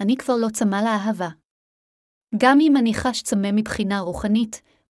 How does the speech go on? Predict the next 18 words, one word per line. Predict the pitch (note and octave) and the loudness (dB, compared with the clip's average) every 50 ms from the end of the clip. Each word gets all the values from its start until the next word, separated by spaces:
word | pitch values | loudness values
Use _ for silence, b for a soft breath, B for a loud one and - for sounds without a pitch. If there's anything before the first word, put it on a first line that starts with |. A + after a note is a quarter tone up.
| _ - - | _ 0 4
כל | C4 C4+ | 6 6
מה | C4 A#3+ A#3+ A#3+ | 6 6 4 2
שאני | - - G#3 F#3+ G3 F#3+ | 0 -4 -4 -4 -6 -8
צריך | - - G#3 F#3 A3+ G#3+ - | -6 -6 -6 -6 -6 -6 -4
לעשות | G#3 F#3 E3+ - - - C#4 C#4+ - | -6 -6 -6 -6 -2 -2 -2 -2 -2
הוא | - A3 | -4 -4
להקשיב | G3+ F#3+ F#3+ E3+ - - - C4+ C4 B3 | -2 -2 -4 -6 -6 -4 -2 -2 -2 -2
לדרשבות | A3+ G#3+ F#3+ F#3 - - F3+ G3 F#3+ - | -4 -4 -4 -8 -8 -8 -8 -10 -8 -8
אשר | G3+ - - A3 G3 F#3 | -8 -8 -6 -6 -6 -6
מטיפים | F3+ F3 - - E3 - - G3+ F#3+ | -6 -10 -12 -14 -14 -8 -6 -6 -6
הכמרים | G3+ - - G#3 - - G#3+ B3 C4+ | -6 -4 -4 -6 -4 -2 0 0 0
שלנו | C4 - G3 F3 F3 F#3 G3+ G3+ A3 G#3+ | -2 -2 -6 -6 -4 -4 -2 -4 -2 -2
או | A3+ | -2
לשמוע | A#3 A#3 A3 - A3+ G#3 F#3+ F#3 F#3 | -4 -4 -2 2 2 2 2 0 -4
את | F3+ - | -6 -6
עדויות | G#3+ F3+ G#3 G#3 G#3 G3+ - - | -6 -4 -2 -2 -2 -2 -4 -8
אחינו | - - - A3 F#3+ F#3+ G#3 A3+ A3 | -10 -8 -8 -6 -4 -2 -2 -2 -2
ואחותינו. | A#3 A3 G#3+ - A3 A3 - G#3+ F#3+ F3 E3+ | -2 -4 -4 -6 -8 -8 -8 -8 -8 -8 -10